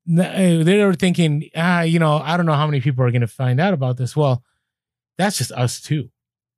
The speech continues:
Right? Think about all the others on the West Coast that caught this that probably would have slept in, probably wouldn't have, you know, got a hold of these items. And now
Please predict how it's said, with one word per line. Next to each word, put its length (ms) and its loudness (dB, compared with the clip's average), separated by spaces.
Right? 120 -2
Think 180 0
about 300 0
all 240 2
the 140 2
others 280 0
on 60 -2
the 80 0
West 260 -2
Coast 460 -4
that 160 -4
caught 240 -2
this 360 -4
that 340 -2
probably 260 0
would 140 2
have 80 2
slept 300 -2
in, 300 2
probably 260 0
wouldn't 260 2
have, 300 0
you 100 4
know, 200 4
got 300 2
a 220 0
hold 260 2
of 120 2
these 160 2
items. 480 0
And 100 0
now 460 0